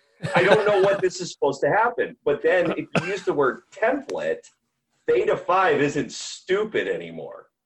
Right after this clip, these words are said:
It was stupid beforehand because there was no thetas and there was three of 'em and nobody knows what this means. But if you use the word template, I'm like, "Okay."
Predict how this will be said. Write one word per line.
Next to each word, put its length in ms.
It 240
was 180
stupid 640
beforehand 760
because 320
there 100
was 240
no 220
thetas 440
and 120
there 100
was 220
three 260
of 100
'em 180
and 120
nobody 300
knows 240
what 140
this 160
means. 360
But 120
if 120
you 140
use 160
the 80
word 260
template, 600
I'm 80
like, 200
"Okay." 600